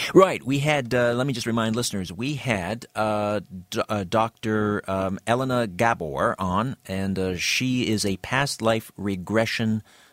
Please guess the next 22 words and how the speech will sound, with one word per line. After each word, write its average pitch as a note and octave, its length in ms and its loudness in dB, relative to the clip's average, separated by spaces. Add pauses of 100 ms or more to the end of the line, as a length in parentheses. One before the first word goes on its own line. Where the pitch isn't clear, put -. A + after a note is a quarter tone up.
(120)
uh, G#2 260 -2
therapist, - 840 0
and E2+ 200 -4
so F2+ 120 -4
she - 160 -4
was G2 180 -4
with F#2 140 -4
us F#2 120 -4
last F2+ 220 -2
week F#2 220 -6
talking F2+ 340 -2
about D#2+ 160 -4
that. F2 160 0
Yes, - 280 2
it's, - 200 -2
it's C#3+ 160 -4
true. G#3+ 260 2
I, A2 140 0 (100)
I A#2 80 -2
mean, A2+ 160 2
I A2+ 120 2
have C3 420 0